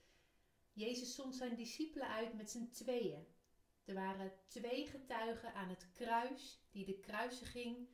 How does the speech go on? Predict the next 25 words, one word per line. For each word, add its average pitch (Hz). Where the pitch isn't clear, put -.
en 214
de 208
dood 214
van 202
Jezus, 196
ehm, 180
eh, 190
zagen 202
en 180
daar 185
dus 196
getuigen 269
van 170
waren. 160
Er -
waren 202
twee 269
engelen 277
bij 190
de 196
opstanding 254
van 202
Jezus. 180
De 180
dieren 247